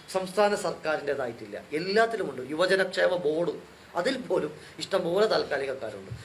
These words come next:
അപ്പോൾ ഇതാണ് കേരളത്തിൽ നടന്നുകൊണ്ടിരിക്കുന്നത്. ഞങ്ങളുടെ പോളിസി ഇന്നതാണ്.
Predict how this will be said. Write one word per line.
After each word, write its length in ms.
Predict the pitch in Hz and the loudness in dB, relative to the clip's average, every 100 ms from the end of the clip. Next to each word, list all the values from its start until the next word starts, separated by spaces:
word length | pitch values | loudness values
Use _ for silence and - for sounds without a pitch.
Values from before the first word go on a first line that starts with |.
| - | -6
അപ്പോൾ 240 | 214 - 151 | -4 -4 -4
ഇതാണ് 420 | 190 202 185 240 - | 2 2 2 -2 0
കേരളത്തിൽ 340 | 208 247 254 220 | 2 4 2 0
നടന്നുകൊണ്ടിരിക്കുന്നത്. 800 | 143 135 123 113 117 123 131 185 - - | -2 -4 -8 -10 -12 -10 -8 -10 -10 -6
ഞങ്ങളുടെ 380 | 170 226 285 285 | 0 4 4 2
പോളിസി 380 | 262 170 170 165 | 2 0 0 -2
ഇന്നതാണ്. 440 | 127 113 107 151 | -8 -6 -6 -8